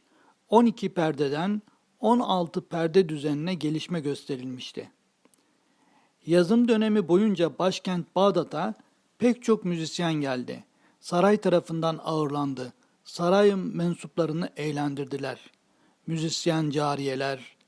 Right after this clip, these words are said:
kayneler, mevaliler, Habeşliler, Yemenliler, Kıptiler, İranlılar, Türkler. Bunlardan bazıları sarayda devamlı çalışan statüsünü kazandılar. Ancak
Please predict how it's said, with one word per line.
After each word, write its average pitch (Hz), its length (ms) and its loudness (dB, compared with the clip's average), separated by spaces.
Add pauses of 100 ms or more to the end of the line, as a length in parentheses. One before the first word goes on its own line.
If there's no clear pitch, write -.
kayneler, 151 840 -2 (220)
mevaliler, 147 920 -2 (400)
Habeşliler, 151 920 0 (300)
Yemenliler, 160 760 0 (380)
Kıptiler, 147 800 -2 (380)
İranlılar, 165 720 2 (100)
Türkler. 131 440 -6 (840)
Bunlardan 208 600 4
bazıları 185 500 4
sarayda 170 500 2
devamlı 170 400 2
çalışan 175 480 -2
statüsünü 156 560 -8
kazandılar. 127 680 -8 (340)
Ancak 175 440 0